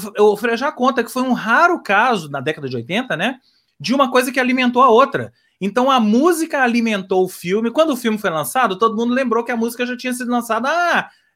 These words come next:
é aquela música lá do Barão Vermelho" e tal. Então, uma coisa alimentou a outra. E quando as pessoas viram o filme, falaram, "Nossa, essa música é legal." Aí foram lá comprar o disco do Barão Vermelho. Então,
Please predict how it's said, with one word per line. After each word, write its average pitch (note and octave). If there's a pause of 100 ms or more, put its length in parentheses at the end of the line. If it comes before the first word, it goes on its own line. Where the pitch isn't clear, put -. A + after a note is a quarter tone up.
é B3+
aquela C#4+
música C4
lá B3
do A3+
Barão A3
Vermelho" G3+
e F3
tal. F3 (280)
Então, G3+
uma B3+
coisa B3
alimentou B3+
a C4
outra. A#3+
E A3
quando C4
as C#4
pessoas G3+
viram E3
o C#3
filme, E3 (420)
falaram, A#3
"Nossa, C#4
essa B3+
música B3
é -
legal." A#3 (260)
Aí G3
foram A#3+
lá A#3
comprar A#3+
o A#3+
disco G#3+
do A#3
Barão A#3+
Vermelho. A3
Então, A#3